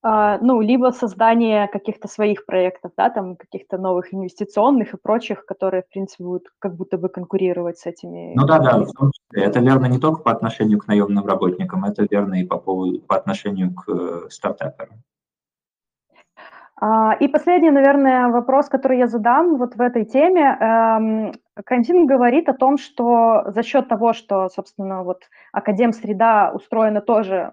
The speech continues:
Speaker 1: а, иерархично, и, в принципе, ты в Америке должен для того, чтобы стать, а, P H D,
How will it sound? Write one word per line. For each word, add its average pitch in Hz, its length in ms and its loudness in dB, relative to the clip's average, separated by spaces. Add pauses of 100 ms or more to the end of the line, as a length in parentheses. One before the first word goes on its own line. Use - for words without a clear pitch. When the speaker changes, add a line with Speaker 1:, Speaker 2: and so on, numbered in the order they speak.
Speaker 1:
а, 196 300 -10
иерархично, 220 840 0
и, - 100 -6
в - 60 -20
принципе, 214 380 -6
ты 202 420 -2 (220)
в 185 80 -4
Америке 208 680 0
должен 202 420 0
для 190 120 -4
того, 202 220 0
чтобы 190 300 -8
стать, 190 480 -6
а, 175 380 -2 (420)
P 208 140 -2
H 170 180 -10
D, 220 380 2